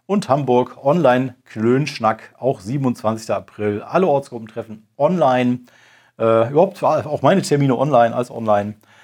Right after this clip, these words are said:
Äh, ihr könnt euch da also reinhacken, auch wenn ihr nicht in N R W oder Bayern seid, wenn ihr Lust habt, äh, ja,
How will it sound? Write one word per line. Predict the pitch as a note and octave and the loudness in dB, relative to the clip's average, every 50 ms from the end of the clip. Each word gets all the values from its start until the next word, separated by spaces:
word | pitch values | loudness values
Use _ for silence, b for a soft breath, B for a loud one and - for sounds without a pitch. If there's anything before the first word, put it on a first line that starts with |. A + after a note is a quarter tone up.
| b b b b b - | b b b b b 0
Äh, | G#2+ G#2 G#2 G#2+ G#2 | 2 2 4 2 0
ihr | G2+ | -2
könnt | - C#3+ C3 | -4 -2 -2
euch | A#2+ A2 | -2 0
da | - C#3 | 0 -2
also | A2+ G#2 A2+ | -2 0 2
reinhacken, | G#2 C3 D#3+ D3+ G#2+ C3+ C#3+ - D3 C#3+ B2 | 2 2 2 2 0 -2 -2 0 -2 0 0
auch | A#2+ A#2+ - | 0 0 0
wenn | C3 B2 B2 | 0 0 0
ihr | A#2+ | 2
nicht | C#3+ G3 F#3+ F#3 | 0 0 -2 -4
in | D#3+ | -4
N | D3+ D3 | -2 0
R | D3+ D3 B2+ | 0 0 0
W | B2 C#3+ D3+ | 0 0 2
oder | D3 C3+ B2+ A2 | 4 2 2 4
Bayern | G2 B2 C#3+ C3+ A#2+ A#2+ | 4 4 4 4 2 2
seid, | A2+ A2+ A#2 A#2+ A2+ | 4 2 2 2 0
wenn | A#2 A2 | -2 -4
ihr | G#2+ | -4
Lust | G#2+ A2+ B2 A#2+ - - | -2 -4 -4 -6 -2 -2
habt, | A2+ A2 - - | -2 -2 -2 -4
äh, | A2+ G#2 G#2 G#2 G#2 G#2 G#2 - _ _ _ | -2 0 0 0 0 -2 -4 -10 _ _ _
ja, | F3 D#3+ G#2 F#2 E2+ | -2 0 0 0 0